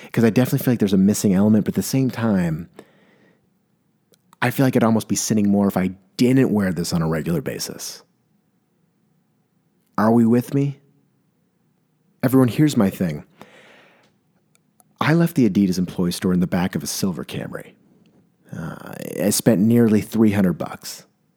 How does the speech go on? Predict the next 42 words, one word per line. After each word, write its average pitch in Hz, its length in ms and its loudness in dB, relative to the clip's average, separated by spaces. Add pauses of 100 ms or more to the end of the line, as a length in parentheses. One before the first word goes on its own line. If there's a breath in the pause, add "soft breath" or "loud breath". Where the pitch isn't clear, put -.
(460)
And 104 100 0
on 98 60 2
top 107 240 0
of - 60 -4
that, 104 100 2
I 101 40 2
got 95 140 -2
half 104 340 -4
an 101 60 0
Adidas 87 360 -2
tracksuit 80 540 -6 (300 loud breath)
in 92 100 -2
my 82 120 -2
closet - 380 -8
right - 220 -10
now. - 280 -14 (2750 loud breath)
As 98 240 -4
weird 120 300 4
as 110 100 0
that 113 180 2
feels, 113 680 -2 (220)
in 131 120 2
as 113 160 0
much 117 240 0
tradition 107 340 0
as 95 140 2
I 95 80 2
do 104 180 0
respect 98 480 -2
and, 101 160 0 (360 loud breath)
uh, 85 140 -4
gotta 185 280 -2
pay 95 160 -4
homage 92 380 -2
to 98 40 -6
the 87 80 -4
classics, 98 640 -6 (2500 soft breath)
maybe 113 300 2
this 110 200 0
is 104 80 -4
something 90 400 0
new. - 300 -10